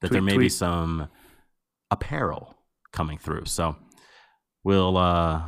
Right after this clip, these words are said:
Speaker 1: be giving you the, the full Monty on that as
Speaker 2: I'll
Speaker 1: soon as we can.
Speaker 2: Yeah, I think it's, I'm trying, I, I'm voting for a hoodie with my face on it, but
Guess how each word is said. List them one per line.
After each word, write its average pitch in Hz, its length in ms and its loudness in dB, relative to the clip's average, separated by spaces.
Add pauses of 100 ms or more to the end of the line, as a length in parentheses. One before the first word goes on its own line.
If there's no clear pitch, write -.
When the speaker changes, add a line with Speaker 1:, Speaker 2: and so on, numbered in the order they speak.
(640)
Speaker 1:
be 95 100 -2
giving 87 220 2
you 85 120 2
the, 76 400 -4 (760)
the 90 80 0
full 95 220 4
Monty 85 340 0
on 78 160 -4
that 80 200 -4 (400)
as 104 120 4
Speaker 2:
I'll 117 60 4
Speaker 1:
soon 85 180 0
as 76 100 -4
we 76 80 -6
can. 78 280 -10 (240)
Speaker 2:
Yeah, 107 380 0
I 104 40 2
think 110 180 -2
it's, 107 140 -6 (320)
I'm 110 160 -4
trying, 151 240 2
I, 107 160 4 (240)
I'm 131 280 10
voting 135 260 10
for 110 180 4
a 95 60 2
hoodie 113 160 6
with 107 100 6
my 98 140 2
face 107 260 0
on 120 160 4
it, - 220 -4
but 95 240 2